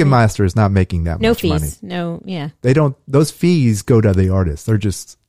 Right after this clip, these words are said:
Speaker 1: they're, they're all going to the artist. None of this is going to Ticket-, Ticketmaster's making their money, but these hi-, these little extra fees all goes to, uh,
Speaker 2: Those fees don't go to the t-,
Speaker 1: No.
Speaker 2: don't go to the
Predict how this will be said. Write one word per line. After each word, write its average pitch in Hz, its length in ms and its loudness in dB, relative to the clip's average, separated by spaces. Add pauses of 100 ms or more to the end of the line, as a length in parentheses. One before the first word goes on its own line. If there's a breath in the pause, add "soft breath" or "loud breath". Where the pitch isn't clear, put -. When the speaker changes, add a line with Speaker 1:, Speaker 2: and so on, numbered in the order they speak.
(140)
Speaker 1:
they're, 104 180 -4 (100)
they're 107 220 0
all 101 180 0
going 80 200 -4
to - 120 -14
the - 120 -12
artist. - 380 -18 (320)
None 117 160 0
of 101 100 2
this 80 180 -4
is 87 100 -10
going 76 180 -8
to 73 60 -10
Ticket-, - 260 -14
Ticketmaster's 131 520 0
making 98 420 -2 (240)
their 104 140 -2
money, 98 420 -2 (400)
but 95 180 -6
these 98 360 -2
hi-, - 160 -4
these 104 200 -2
little 113 300 0
extra 104 260 -2
fees 87 440 -4
all 92 200 -2
goes 80 320 -6
to, 73 320 -8
uh, 64 80 -8
Speaker 2:
Those 508 260 0
fees 453 220 0
don't 370 180 -4
go 339 140 -2
to 339 100 -2
the 311 100 -4
t-, - 240 -16
Speaker 1:
No. - 60 -20
Speaker 2:
don't 285 220 -2
go 254 200 -2
to 254 180 -10
the 214 320 -8